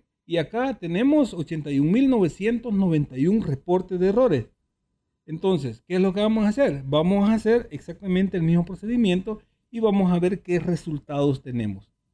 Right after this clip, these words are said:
¿Ok? Si se dan cuenta, también es una memoria que es de quince gigas y tenemos que es el mismo nombre, eh, de la E M M C, A J N B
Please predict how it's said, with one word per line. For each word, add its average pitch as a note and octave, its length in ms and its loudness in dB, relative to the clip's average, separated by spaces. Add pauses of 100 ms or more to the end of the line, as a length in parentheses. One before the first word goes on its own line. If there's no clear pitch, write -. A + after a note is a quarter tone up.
(120)
¿Ok? C3 160 -16 (500)
Si D3+ 60 -10
se C3+ 100 -10
dan G#3 140 -2
cuenta, C4 260 -4
también G3+ 260 -2
es G3+ 120 -2
una A#3 160 -2
memoria G#3 500 2
que D#3+ 320 0
es E3+ 100 0
de C3 380 0
quince G3 680 0
gigas A3+ 420 0 (320)
y B3 280 -2
tenemos F3 500 -2
que C#3 240 -4
es D3+ 120 -6
el D3 100 -8
mismo E3+ 340 2
nombre, G#3 580 0 (580)
eh, B2 560 2
de D3 120 2
la - 180 0
E F3 240 -4
M D#3 180 0
M C3+ 160 2
C, A2+ 300 -14
A D3 180 -8
J F3+ 460 -4
N C#3+ 300 2
B A3+ 340 0